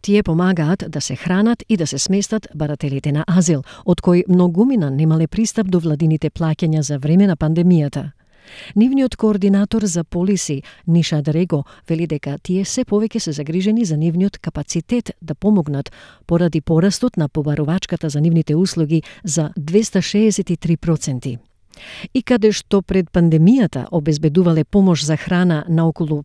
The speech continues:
педесет до седумдесет луѓе неделно, за време на пандемијата таа бројка порасна на околу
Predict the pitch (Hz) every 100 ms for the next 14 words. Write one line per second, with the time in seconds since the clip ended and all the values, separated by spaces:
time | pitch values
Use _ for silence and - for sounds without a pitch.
0 | - 185 233 - 277 - 190 190 208 233
1 | 190 269 202 175 156 156 147 135 135 196
2 | 226 269 - _ _ 147 139 185 254 262
3 | 233 214 214 202 196 196 - - _ 185
4 | 226 175 202 185 160 214 233 147 139 123
5 | 127 131 - 170 180 151 151